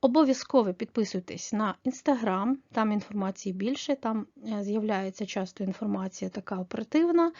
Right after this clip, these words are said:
яка з'явилась, пропала, на Etsy, на YouTube нема, е, ніякого змісту і цю інформацію, наприклад, відео знімати. Єсть Patreon, це підписка там платна, але там дуже цікаві відео, плюс, е,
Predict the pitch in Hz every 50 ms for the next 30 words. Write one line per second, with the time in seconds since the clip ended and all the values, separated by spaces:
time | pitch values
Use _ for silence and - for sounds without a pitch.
0 | - - - - - - - 220 - 214 196 196 202 196 202 311 320 294 262 -
1 | - - 208 190 - 277 302 330 311 269 247 226 220 214 208 220 247 254 - -
2 | - - 233 233 233 226 220 220 220 214 208 214 208 214 220 - - 294 - -
3 | 226 220 220 226 220 220 214 214 - 226 233 269 220 208 202 208 202 - 185 185
4 | 208 214 208 - - - 180 185 185 - - - - - - - - - 208 202
5 | 190 - - 202 196 214 254 254 - - 220 208 196 - - 202 - 220 196 -
6 | 202 190 185 190 185 185 190 185 185 185 190 - 233 226 _ _ - - - -
7 | - - - - - - - - 220 196 208 220 220 214 - _ - - _ _
8 | _ - - 262 311 - - 269 247 220 208 202 214 233 269 302 302 - _ _
9 | _ - - 240 226 214 208 208 - _ - - - - _ - - 180 - -
10 | 240 214 196 - _ - - - 254 247 254 254 - 285 277 277 277 - 294 294
11 | 302 302 - - _ _ - 233 226 226 226 - 226 254 277 285 254 247 - 220
12 | - - 220 214 208 202 196 214 254 285 277 294 277 254 240 - 226 220 247 285
13 | 269 - - - - - - 226 214 214 208